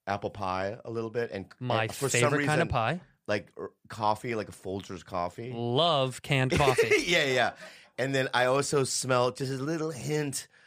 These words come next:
Speaker 1: of the noose.
Speaker 2: Of
Speaker 1: The
Speaker 2: a noose?
Speaker 1: Yeah,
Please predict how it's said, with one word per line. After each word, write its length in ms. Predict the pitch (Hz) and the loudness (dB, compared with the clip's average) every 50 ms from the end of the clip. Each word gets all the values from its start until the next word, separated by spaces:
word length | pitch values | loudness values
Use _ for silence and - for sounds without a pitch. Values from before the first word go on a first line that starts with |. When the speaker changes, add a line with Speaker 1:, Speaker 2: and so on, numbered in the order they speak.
| _ _ _ - | _ _ _ -2
Speaker 1:
of 360 | 113 117 120 113 101 101 107 - - | 0 0 0 0 -2 -6 -14 -18 -16
the 180 | 98 92 113 | -10 -8 -6
noose. 640 | 110 107 113 113 110 98 87 - - - - - - - _ _ _ _ _ _ _ _ _ _ _ _ _ _ _ _ _ _ _ _ _ _ _ _ _ _ _ _ _ _ _ _ - | -4 -2 -2 0 0 -2 -4 -6 -10 -12 -14 -16 -18 -20 _ _ _ _ _ _ _ _ _ _ _ _ _ _ _ _ _ _ _ _ _ _ _ _ _ _ _ _ _ _ _ _ 2
Speaker 2:
Of 140 | 180 160 | 4 4
Speaker 1:
The 60 | 143 156 | 6 6
Speaker 2:
a 20 | |
noose? 320 | 156 190 269 269 156 127 143 | 6 6 4 4 2 2 0
Speaker 1:
Yeah, 60 | 151 | 0